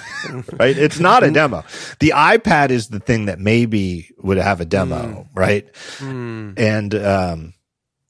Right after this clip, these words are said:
Speaker 1: our mu-, everybody's mutual friend, the internet's friend, Stephen Troughton Smith, uh, spelunker of betas, uh, has, you know, uh, uh, poking around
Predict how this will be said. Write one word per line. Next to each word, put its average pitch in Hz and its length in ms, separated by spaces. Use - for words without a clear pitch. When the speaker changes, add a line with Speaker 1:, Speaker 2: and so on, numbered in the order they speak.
Speaker 1:
our 101 240
mu-, 123 360
everybody's 110 540
mutual 98 380
friend, 85 280
the 98 100
internet's 123 520
friend, 85 480
Stephen 95 560
Troughton 98 320
Smith, - 480
uh, 87 180
spelunker 98 760
of 82 220
betas, 92 480
uh, 85 460
has, 95 460
you 131 100
know, 85 240
uh, 107 540
uh, 101 640
poking 131 380
around 101 440